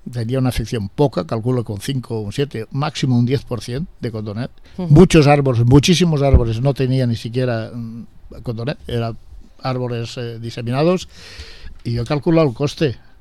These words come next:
Speaker 1: El coste me ha costado entre mil doscientos y mil trescientos euros la hectárea.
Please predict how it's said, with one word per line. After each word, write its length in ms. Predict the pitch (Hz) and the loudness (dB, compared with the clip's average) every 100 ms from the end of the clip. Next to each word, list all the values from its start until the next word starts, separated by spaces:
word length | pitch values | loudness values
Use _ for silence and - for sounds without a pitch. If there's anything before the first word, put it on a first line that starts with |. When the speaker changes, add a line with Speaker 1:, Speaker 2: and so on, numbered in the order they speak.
| - - - - - - | -20 -20 -20 -20 -20 -20
Speaker 1:
El 80 | - | -6
coste 280 | - 135 160 | -2 0 0
me 60 | 165 | -2
ha 80 | |
costado 300 | 165 - 139 | -4 -4 -2
entre 240 | 160 160 135 | -2 0 2
mil 280 | 135 160 175 | 2 2 2
doscientos 560 | 143 - 143 156 170 | 2 4 2 2 2
y 60 | 147 | 2
mil 160 | 127 | 2
trescientos 460 | 151 139 147 135 123 | 0 -2 0 2 2
euros 260 | 139 147 151 | 4 4 2
la 80 | |
hectárea. 420 | 127 - 127 123 | -2 -2 -4 -4